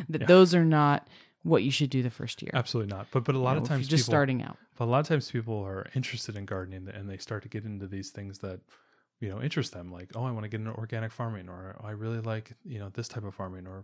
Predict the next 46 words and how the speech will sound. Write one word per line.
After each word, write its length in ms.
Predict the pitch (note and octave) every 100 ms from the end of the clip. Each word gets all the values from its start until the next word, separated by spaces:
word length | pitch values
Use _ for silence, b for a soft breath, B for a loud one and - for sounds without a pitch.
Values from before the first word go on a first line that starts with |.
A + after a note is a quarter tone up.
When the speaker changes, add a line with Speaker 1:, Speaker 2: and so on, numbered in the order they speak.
| _
Speaker 1:
"Permaculture 560 | C3 A#2+ - G#2 G#2
really 180 | G#2+ A#2
interests 360 | A2+ A2+ G2+ -
me." 100 | F#2
And, 180 | F#2 G2 b b b b _
you 80 | G2+
know, 180 | G2 G#2+ -
but 80 | A#2+
they 80 |
also 240 | G#2+ A2+ B2
wanna 180 | A#2 A2
kinda, 340 | - G#2+ G#2
like, 160 | G#2 G2
grow 160 | - G#2
some 160 | A2+
food 240 | - C3 C3+
for 100 | G2
themselves. 480 | F2+ - F#2 F#2 -
And 180 | G#2 F#2+ b b b b b b _ _ -
they've 180 | - A2+
gotta 180 | - B2
decouple 640 | A2+ - A#2+ - B2+ B2 A2
some 220 | - G#2
of 40 | G2
these 260 | G2+ G2
idealistic 800 | - G#2+ A2 G#2 G#2+ - G#2+ - _ _
growing 300 | A#2+ A2 A2
models 320 | G2 G2 F#2+
that 140 | G2+ -
take 180 | A2
a 40 | G2
long 400 | F#2 G#2+ A2 A2
time, 520 | G#2+ G#2 G2+ G2 F#2+
that 140 | F#2
have 120 | F#2+ F#2+
a 80 | F2+
lot 300 | G2 G#2 A2
of 160 | A2+ G#2+
knowledge 560 | G2+ G2 G2+ G2 -
and 80 | G2+
have 160 | G2+ G2+
a 40 |
lot 220 | G2 G#2
of 100 | G#2+
learning 380 | G#2 G#2 A2+ G#2+
that 180 | G2+